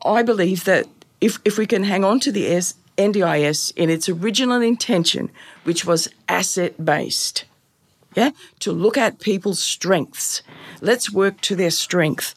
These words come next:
Come to us with your vision and we'll apply reasonable and nece-, necessary to that vision. If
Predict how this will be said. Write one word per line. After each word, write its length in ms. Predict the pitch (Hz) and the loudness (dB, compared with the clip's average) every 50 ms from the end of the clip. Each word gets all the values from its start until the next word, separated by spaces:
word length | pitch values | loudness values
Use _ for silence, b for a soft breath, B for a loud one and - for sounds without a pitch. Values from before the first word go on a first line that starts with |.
| B B B B B | B B B B B
Come 240 | - 226 247 277 302 | -4 0 2 2 2
to 160 | 311 277 208 | 2 0 0
us 200 | 185 202 - - | 0 0 0 -2
with 140 | - 175 - | -6 -4 -2
your 120 | 190 175 156 | -2 -2 0
vision 420 | 156 170 165 165 175 170 175 180 B B B B B B | 0 0 0 2 2 0 0 -2 B B B B B B
and 200 | B 143 156 151 | B -6 -6 -4
we'll 220 | 156 190 226 247 240 | -2 0 2 2 2
apply 300 | 214 - - 202 175 175 | 2 0 0 0 2 2
reasonable 500 | 160 160 175 190 190 175 185 170 170 165 | 2 2 2 2 2 0 -2 -2 0 0
and 160 | 160 156 160 | 0 0 0
nece-, 320 | 165 156 - 160 175 - - _ _ - | 0 0 0 -2 -4 -6 -8 _ _ 0
necessary 640 | 190 214 - - 165 - - 147 147 151 156 160 - B B B B B | 0 0 0 -2 -4 -2 0 2 2 2 2 0 -2 B B B B B
to 160 | - 170 175 | 0 0 2
that 220 | 151 147 - - | 2 2 2 0
vision. 380 | - 151 147 - - - - - - _ B B B B B B B B B B _ _ - | 0 0 0 0 0 -2 -4 -8 -12 _ B B B B B B B B B B _ _ 2
If 400 | 233 208 202 196 - - - | 4 4 2 2 -2 -14 -18